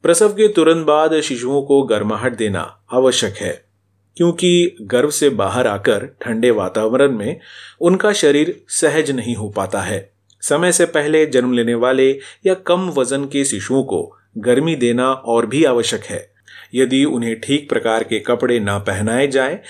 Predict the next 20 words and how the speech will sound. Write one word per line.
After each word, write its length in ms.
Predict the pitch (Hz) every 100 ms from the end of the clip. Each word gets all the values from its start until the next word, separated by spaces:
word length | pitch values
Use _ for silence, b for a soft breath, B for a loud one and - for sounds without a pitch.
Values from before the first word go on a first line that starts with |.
| B B
या 120 | 190
ओढ़ाए 460 | 185 139 123 139 143
जाएं, 280 | 107 107 175 - b -
तो 80 | 123
गर्मी 380 | 120 120 127
के 140 | 123 113
मौसम 360 | 104 110 165
में 220 | 160 156 151
भी 280 | 151 170 - b
उन्हें 380 | 170 165 170 170
ठंड 220 | - 135 110
लग 200 | 98 95
सकती 360 | 104 - 139
है 280 | 123 139 151 B B
और 120 | 175 180
वो 180 | 185
बीमार 400 | 165 147 143 127
पड़ 180 | 117 107
सकते 340 | - 98 - 107
हैं। 260 | 104 92